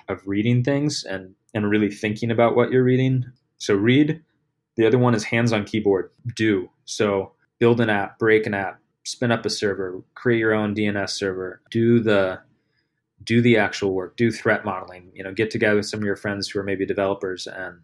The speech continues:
and do a threat model with them. It's not enough just to read. You also have to do the, the hands on keyboard. And then the, the other one is, is people. I think, you know, for people coming right out of college, I,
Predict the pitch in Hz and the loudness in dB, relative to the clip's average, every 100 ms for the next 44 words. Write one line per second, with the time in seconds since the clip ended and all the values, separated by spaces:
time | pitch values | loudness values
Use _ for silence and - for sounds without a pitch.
0 | - 98 101 98 - 104 98 92 92 90 | -12 -2 0 0 -2 -4 -4 -6 -6 -6
1 | - 92 85 - - - 113 104 101 98 | -6 -6 -8 -14 -12 -4 -2 0 -2 -4
2 | - - 98 101 95 95 90 - 92 95 | -8 -10 -4 -4 -2 -4 -4 -6 -6 -6
3 | 95 95 92 90 90 - _ _ 95 98 | -6 -6 -6 -6 -10 -12 _ _ -8 -8
4 | 95 90 87 98 98 92 87 - 107 107 | -8 -12 -8 -6 -4 -4 -6 -6 -4 -2
5 | 104 101 98 - _ 107 104 101 98 - | -2 -4 -10 -16 _ -4 0 0 -2 -4
6 | _ _ - 110 127 120 110 107 - - | _ _ 0 4 6 4 2 0 -4 -8
7 | 101 - 127 - 80 - _ - - 120 | -12 -2 -2 -2 -6 -10 _ -20 -4 -2
8 | 107 _ _ _ _ _ _ 107 101 107 | -2 _ _ _ _ _ _ -6 -4 -2
9 | - 151 143 - 117 107 101 101 107 127 | 0 0 0 0 -2 -4 -2 0 2 4
10 | 147 147 151 160 170 165 - - 123 - | 2 0 -4 -2 -2 -4 -12 -14 -14 -8
11 | 101 104 | -6 -8